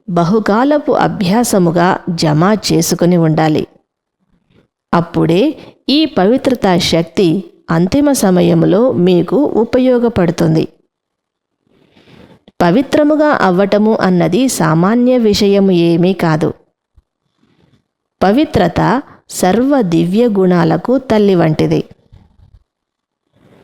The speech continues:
స్లోగన్, ఉన్నత స్థితిలో స్థితులై సర్వాత్మలకు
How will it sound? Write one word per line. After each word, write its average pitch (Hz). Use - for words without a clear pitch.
స్లోగన్, 165
ఉన్నత 311
స్థితిలో 262
స్థితులై 160
సర్వాత్మలకు 170